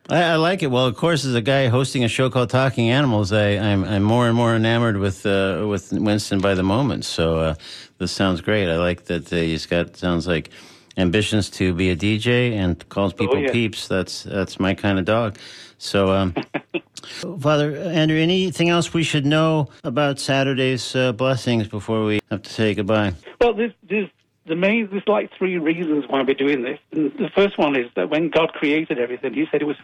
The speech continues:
Speaker 2: very good. The second thing is that God has put everything in our hands,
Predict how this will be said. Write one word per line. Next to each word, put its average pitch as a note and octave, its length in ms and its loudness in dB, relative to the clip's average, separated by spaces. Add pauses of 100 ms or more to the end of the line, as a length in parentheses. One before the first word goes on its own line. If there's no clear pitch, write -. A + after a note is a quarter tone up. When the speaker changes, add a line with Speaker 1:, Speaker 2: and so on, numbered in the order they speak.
Speaker 2:
very C#3 260 2
good. - 320 -4 (240)
The - 140 -6
second G#3 360 0
thing B2+ 220 -2
is B2 220 -2
that E3 180 -2
God D#3 340 0
has D3+ 240 -2
put D3 160 2
everything C#3+ 400 0
in B2+ 100 0
our A#2+ 200 0
hands, C#3 440 0